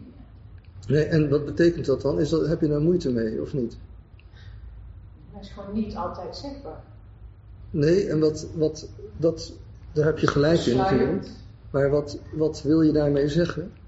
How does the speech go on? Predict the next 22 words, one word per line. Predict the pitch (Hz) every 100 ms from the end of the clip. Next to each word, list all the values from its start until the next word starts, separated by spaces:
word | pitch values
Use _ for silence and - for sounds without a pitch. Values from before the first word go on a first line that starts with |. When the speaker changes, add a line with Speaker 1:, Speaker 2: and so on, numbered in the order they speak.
| - - - -
Speaker 1:
Dat | - - - - -
is | - - 202
niks. | - - - - - - -
Speaker 2:
Niks. | 165 160 156
Speaker 1:
Gewoon | 170 202
een |
constatering. | 208 - - - 190 220 262 254 - -
Speaker 2:
Een | 151
constatering, | 151 151 135 139 123 120
oké. | 135 131
Ja, | 123 139 - 143 139
ja, | 131 131 65 - - - - - - - - - -
ja. |
Ja. | - - - - - - - - - - -
Ja. | 135 - - - - - - - - - - - - - - - - -
Ja, | - -
maar | 160 185 - - - -
hij | 160 175 - -
is | 240 240 - -
er | 160 143
wel | 175 175
altijd. | - 135 135 127 123 - -